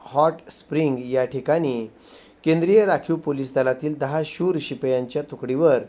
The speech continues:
चिनी लष्कराच्या सैन्याने पूर्वतयारीनिशी हल्ला केला. त्या दहा शूर वीरांनी शत्रूशी निकराची लढत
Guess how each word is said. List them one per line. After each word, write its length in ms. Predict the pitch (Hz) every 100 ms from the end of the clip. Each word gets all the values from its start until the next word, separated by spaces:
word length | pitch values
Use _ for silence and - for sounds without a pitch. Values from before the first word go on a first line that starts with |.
| - - _
चिनी 360 | - 160 175 202
लष्कराच्या 580 | 180 - 151 147 143 160
सैन्याने 560 | 160 135 131 131 147 190 - - _ -
पूर्वतयारीनिशी 880 | 175 202 208 170 147 139 139 135 165
हल्ला 300 | 147 123 123
केला. 480 | 120 156 151 123 117 - _ _ _ -
त्या 220 | 175 196 160
दहा 240 | 147 156 175
शूर 320 | 175 170 175
वीरांनी 540 | 156 135 135 139 147 170 196 -
शत्रूशी 840 | - 131 - 160 170 147 123 113 - _ _ -
निकराची 640 | 143 147 160 185 196 202 202 - 139 135
लढत 360 | 139 175 175